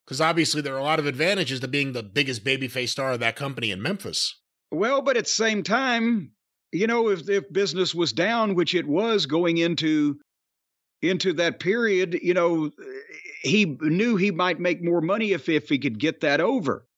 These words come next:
Speaker 2: And the problem was, is that <sighs> right at that point from, what was that, September-ish, they did that, October-ish, he broke his leg at the end of January.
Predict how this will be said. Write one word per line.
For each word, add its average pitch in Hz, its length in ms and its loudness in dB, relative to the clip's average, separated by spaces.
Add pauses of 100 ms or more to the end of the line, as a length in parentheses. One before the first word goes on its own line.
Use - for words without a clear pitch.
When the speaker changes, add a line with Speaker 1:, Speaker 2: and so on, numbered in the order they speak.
(920)
Speaker 2:
And 214 180 2
the 214 60 2
problem 220 560 0
was, 175 560 2
is 165 280 2
that 170 360 0 (920)
<sighs> - 600 -2
right 226 300 0
at 226 100 0
that 180 220 0
point 208 400 0
from, 156 400 0
what 180 300 -2
was 143 180 2
that, 135 340 2
September-ish, 170 960 0
they 156 160 0
did 147 260 0
that, 151 200 2
October-ish, 156 920 0 (760)
he 175 140 2
broke 185 360 0
his 160 160 2
leg 185 320 2
at 156 120 0
the 165 140 2
end 170 140 0
of 135 60 0
January. 131 880 2